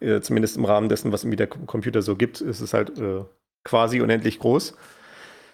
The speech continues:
Und in diesem Band kann man sich halt hin und her bewegen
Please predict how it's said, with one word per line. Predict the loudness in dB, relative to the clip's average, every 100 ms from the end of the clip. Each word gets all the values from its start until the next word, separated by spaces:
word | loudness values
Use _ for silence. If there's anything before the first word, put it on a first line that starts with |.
| _
Und | 4 4 2
in | 0
diesem | 2 2
Band | 2 2
kann | 0
man | 0
sich | 2 2
halt | 2
hin | 2
und | 4
her | 4
bewegen | 2 4 4 2 0